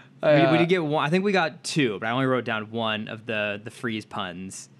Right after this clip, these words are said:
Speaker 1: Oh, I've kept this in cold storage.
Speaker 2: Yep.
Speaker 1: And then what was the other one?
Speaker 2: That's the only one that I wrote down.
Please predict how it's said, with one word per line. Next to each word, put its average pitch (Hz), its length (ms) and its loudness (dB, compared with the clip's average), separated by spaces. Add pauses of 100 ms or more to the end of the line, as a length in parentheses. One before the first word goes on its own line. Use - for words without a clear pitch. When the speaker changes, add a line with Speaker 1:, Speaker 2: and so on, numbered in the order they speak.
(800)
Speaker 1:
Oh, 151 60 2
I've 147 140 0
kept 170 160 -2
this 165 120 0
in 151 120 -2
cold 139 280 0
storage. 127 520 0
Speaker 2:
Yep. 120 300 -2 (100)
Speaker 1:
And 131 80 -2
then 131 80 -2
what 156 80 0
was 156 100 -2
the 135 80 0
other 123 160 0
one? 104 140 -4
Speaker 2:
That's 131 120 -4
the 139 80 0
only 127 120 2
one 120 100 -2
that 107 80 -6
I 104 80 -4
wrote 98 180 -6
down. 95 380 -8